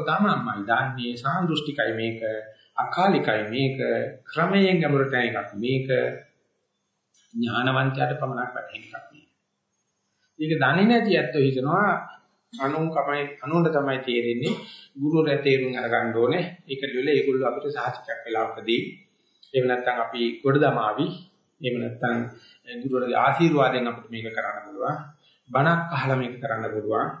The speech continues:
එහෙම නැත්නම් දන් දීලා ප්‍රාර්ථනා කළා කරන්න පුළුවන්. නානා ප්‍ර-, බාහිරේ බලාපොරොත්තු වෙන දේවල්.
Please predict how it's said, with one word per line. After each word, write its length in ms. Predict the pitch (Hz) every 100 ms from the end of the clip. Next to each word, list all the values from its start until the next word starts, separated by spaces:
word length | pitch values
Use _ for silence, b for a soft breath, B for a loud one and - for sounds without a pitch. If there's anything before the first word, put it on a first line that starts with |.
| -
එහෙම 220 | - 135 139
නැත්නම් 340 | 135 139 123
දන් 220 | 120 120 151
දීලා 300 | 160 160 156
ප්‍රාර්ථනා 440 | 151 143 147 135
කළා 220 | 120 120 120
කරන්න 220 | 113 113
පුළුවන්. 360 | 107 101 117 156 - b b b _ 113 110 107 101 110 110 110
නානා 640 | 113 131 139 143 139 131 131 131 -
ප්‍ර-, 380 | 127 139 165 - - _ _ _ _ _ _ _ _ 120
බාහිරේ 480 | 127 147 151 139 139
බලාපොරොත්තු 580 | 139 127 120 - 117 117
වෙන 160 | 127
දේවල්. 320 | 117 90 -